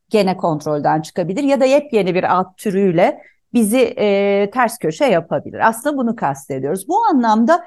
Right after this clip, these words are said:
pandemik günler sürüyor diyelim ama pandemik fırtına bitti ve yatıştı ve bir daha hiçbir zaman başa dönmeyeceğimizi düşünüyorum. En azından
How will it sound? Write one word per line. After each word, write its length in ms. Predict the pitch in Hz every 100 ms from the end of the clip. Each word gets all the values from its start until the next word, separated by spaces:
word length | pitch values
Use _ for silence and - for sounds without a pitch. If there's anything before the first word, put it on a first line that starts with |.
| _ _ _ _
pandemik 600 | - 294 294 302 339 -
günler 420 | 269 254 254 247
sürüyor 800 | 233 - - 233 247 240 156 160
diyelim 460 | 165 151 135 214 403 -
ama 260 | 240 240
pandemik 560 | 240 240 240 240 254 254
fırtına 500 | - 175 - 226 220
bitti 320 | 170 - -
ve 60 | 392
yatıştı 640 | 208 170 165 165 - 262
ve 140 | 196 175
bir 120 | 185
daha 340 | 185 226 254 - _ _
hiçbir 240 | - - 185
zaman 360 | 190 214 254
başa 300 | 208 202 233
dönmeyeceğimizi 920 | 202 190 170 156 139 143 143 139 147
düşünüyorum. 520 | 147 143 143 139 123 139
En 140 | 254
azından 580 | 240 160 165 196 277 311